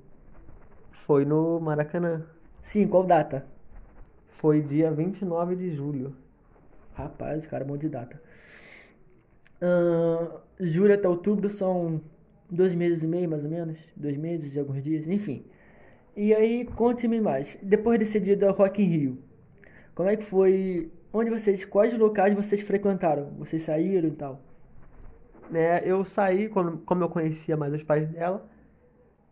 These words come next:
Speaker 1: a gente começou a sair mais por lá, só que ela já veio aqui algumas vezes,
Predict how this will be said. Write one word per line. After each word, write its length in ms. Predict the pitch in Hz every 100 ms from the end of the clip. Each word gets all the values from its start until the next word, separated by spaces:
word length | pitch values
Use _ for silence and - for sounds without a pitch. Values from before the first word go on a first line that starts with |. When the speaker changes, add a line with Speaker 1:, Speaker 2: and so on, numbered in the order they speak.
| -
Speaker 1:
a 100 | 139
gente 160 | 147 147
começou 440 | - 156 156 -
a 80 | 151
sair 640 | 151 156 151 147 147 139 - _ _ _ _ _ - - - - - - -
mais 260 | 135 139 147
por 240 | - 170
lá, 300 | 160 160 202
só 200 | 208 165
que 120 | 156
ela 260 | 156 147 139 - -
já 180 | 143 135
veio 180 | 135
aqui 160 | 131 131
algumas 340 | 139 131 131
vezes, 440 | 139 135 156 196